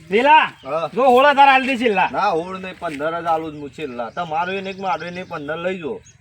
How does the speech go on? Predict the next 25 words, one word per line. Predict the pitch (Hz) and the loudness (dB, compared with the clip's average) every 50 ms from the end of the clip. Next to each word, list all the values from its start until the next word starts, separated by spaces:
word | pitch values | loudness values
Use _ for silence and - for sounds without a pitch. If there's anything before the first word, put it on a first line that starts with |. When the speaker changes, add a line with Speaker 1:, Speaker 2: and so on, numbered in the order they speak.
| _ _ - | _ _ -2
Speaker 1:
હા, | - 208 240 | 0 2 2
રેડ | 233 233 254 277 262 | 4 4 2 2 0
ને | 277 269 | 0 0
લાઈન | 226 233 254 285 294 226 | 2 2 2 2 0 -2
પંદર | 240 240 226 233 240 240 | -4 -4 -2 0 0 2
હવે. | 240 220 196 190 196 | 2 2 2 2 2
Speaker 2:
હવે | 202 226 | 0 0
તે | 208 208 202 202 | 0 -4 -4 -2
દાડો | 190 202 202 208 | 0 0 -2 -2
પેલો | 196 202 202 202 208 202 | -2 -2 -2 -2 -2 -2
બોબો | 190 190 185 180 185 208 208 | -4 -8 -10 -4 -4 -2 -2
છે | 185 214 | -2 -4
ને, | 220 | -4
ભેંસ | 208 165 170 185 175 | -4 -6 -6 -6 -4
આલી | 185 185 185 185 196 190 | -2 -4 -2 -4 -6 -4
ગયો | 202 214 | -4 -4
તો | 196 214 208 | -2 -4 -6
ને, | 196 175 165 _ _ _ - | -8 -10 -14 _ _ _ -18
તે | - 170 | -16 -12
પચાસ | 160 170 151 - - 175 170 | -10 -10 -10 -8 -8 -8 -6
હજાર | 156 160 170 160 | -6 -6 -6 -8
રૂપિયા | 156 147 165 170 165 | -10 -10 -12 -10 -10
એને | 160 160 | -8 -6
આલ્યા | 160 156 151 151 143 | -4 -2 -2 -2 -4
હતા. | 135 113 107 95 | -4 -6 -12 -12